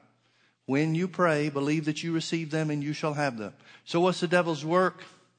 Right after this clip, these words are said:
What's his number one job? What's he gonna work overtime to try to get you to do once you pray the prayer of faith? He's gonna try to make you think that you haven't believed, that you haven't received when you prayed.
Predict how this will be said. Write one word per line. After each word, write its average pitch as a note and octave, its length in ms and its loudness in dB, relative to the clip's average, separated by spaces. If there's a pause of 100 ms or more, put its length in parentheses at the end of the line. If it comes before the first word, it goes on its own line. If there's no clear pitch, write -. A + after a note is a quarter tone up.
(120)
What's E3 160 -2
his E3+ 160 0
number F3 220 2
one E3 200 0
job? D#3+ 300 2
What's D#3+ 220 -2
he E3+ 160 0
gonna E3 180 0
work E3 280 0
overtime E3 480 -2
to - 80 -14
try D#3+ 180 -2
to D3 60 0
get D3+ 280 -4
you E3 100 -4
to D#3 60 -2
do D#3+ 200 0
once D#3+ 260 -4
you E3+ 60 -6
pray D#3+ 260 0
the D#3 100 -6
prayer F3 280 2
of E3+ 80 -4
faith? A#3 340 -6 (1800)
He's B2 160 -8
gonna C3+ 120 0
try C#3 200 0
to C3 80 0
make C3 260 -2
you C3+ 120 -8
think D#3+ 600 -4 (560)
that A#2+ 160 -8
you C#3 60 -4
haven't C3 320 -2
believed, B2+ 580 -6
that B2+ 220 -10
you B2+ 60 -6
haven't B2 280 -4
received C3 600 -6 (540)
when B2 140 -2
you A#2 80 0
prayed. C#3+ 380 -10